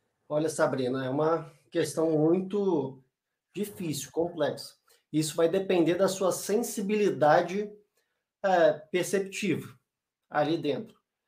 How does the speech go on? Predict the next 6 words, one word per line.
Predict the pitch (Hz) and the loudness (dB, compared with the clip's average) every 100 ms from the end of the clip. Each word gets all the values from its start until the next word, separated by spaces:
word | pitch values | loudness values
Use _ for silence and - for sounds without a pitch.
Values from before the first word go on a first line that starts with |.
| _ _ _ | _ _ _
Porque | - 135 - 170 147 143 - _ - | -8 -8 2 4 4 0 -6 _ -4
uma | 180 233 | 2 6
energia, | 220 196 156 143 214 226 160 | 6 6 4 2 0 2 4
ela | 160 196 | 4 4
já | 202 | 4
tem | 196 202 233 269 190 131 | 2 2 2 2 0 -4